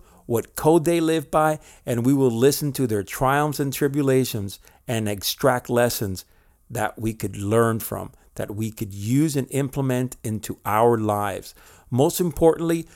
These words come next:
we will double down and unlock their secrets, finding out what micro actions,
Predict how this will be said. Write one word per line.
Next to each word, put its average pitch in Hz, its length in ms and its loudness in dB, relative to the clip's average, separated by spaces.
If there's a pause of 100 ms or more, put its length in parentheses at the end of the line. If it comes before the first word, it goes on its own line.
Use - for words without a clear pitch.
(140)
we 143 160 2
will 165 140 0
double 147 320 2
down 131 320 0
and 120 100 2
unlock 110 440 2
their 113 120 -4
secrets, 135 600 -2 (280)
finding 151 520 0
out 135 220 4
what 117 380 4
micro 139 640 4
actions, 104 640 -4